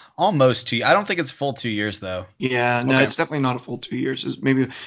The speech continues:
Speaker 2: 'cause they nerfed Nixox, then they nerfed Path Mage, right?
Speaker 1: Yeah. Then, I mean, Path
Speaker 3: Yeah.
Speaker 1: Mage, 'cause, 'cause they nerfed Nixox, and then it was still doable.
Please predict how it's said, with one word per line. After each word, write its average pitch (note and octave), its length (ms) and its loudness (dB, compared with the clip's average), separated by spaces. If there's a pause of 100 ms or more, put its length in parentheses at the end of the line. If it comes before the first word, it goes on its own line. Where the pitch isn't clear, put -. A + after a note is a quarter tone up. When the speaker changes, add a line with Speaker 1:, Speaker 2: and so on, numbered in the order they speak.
(100)
Speaker 2:
'cause C3+ 160 4
they D3+ 320 6
nerfed C3+ 340 0
Nixox, C#3 600 2
then C3+ 140 -2
they C#3 140 0
nerfed C3 380 -2
Path C#3 280 0
Mage, A3 400 -4 (240)
right? G#3 260 -6 (100)
Speaker 1:
Yeah. G#2 380 2 (140)
Then, A#2+ 220 -2
I B2+ 40 2
mean, B2+ 140 4
Path D3 220 6
Speaker 3:
Yeah. A#2 120 2
Speaker 1:
Mage, D#3 180 2 (180)
'cause, C#3+ 140 0 (100)
'cause D3 160 2
they D#3 100 4
nerfed F3+ 220 2
Nixox, D#3 640 2
and B2+ 180 -6
then B2 400 -8 (420)
it C3 140 -2
was A#2 100 -2
still A#2+ 240 4
doable. C3 500 4